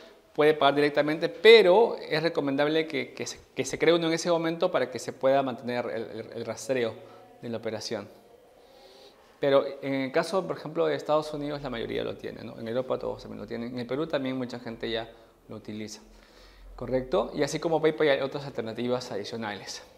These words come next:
Eh, por un tema más que, más que, más que de monetario, de marketing, muchas empresas están utilizando aplicaciones para celulares. Empresas de taxis, por ejemplo, lo utilizan.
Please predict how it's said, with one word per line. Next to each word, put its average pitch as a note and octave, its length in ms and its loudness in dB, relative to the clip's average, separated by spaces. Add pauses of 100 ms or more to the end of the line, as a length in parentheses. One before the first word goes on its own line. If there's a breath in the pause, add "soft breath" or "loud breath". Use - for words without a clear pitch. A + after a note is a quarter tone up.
(640 loud breath)
Eh, D3+ 540 0 (460 loud breath)
por F#3+ 120 8
un C4 120 6
tema D#4+ 200 4
más C4+ 140 2
que, F#3+ 280 2
más G3+ 180 -4
que, - 180 -12
más G3 140 -4
que G#3+ 160 2
de F#3+ 160 4
monetario, C3 640 6
de B2+ 100 4
marketing, C#3 640 0 (460 loud breath)
muchas D#3 300 -4
empresas D3+ 360 -4
están C#3+ 260 0
utilizando C#3 460 -2
aplicaciones C3+ 600 -2
para A2+ 180 -8
celulares. G#2+ 720 -8 (840 soft breath)
Empresas C3+ 320 -6
de B2 120 -4
taxis, D#3 420 0
por A#2+ 100 -10
ejemplo, A#2 380 -8
lo A2 40 -4
utilizan. A#2 600 -8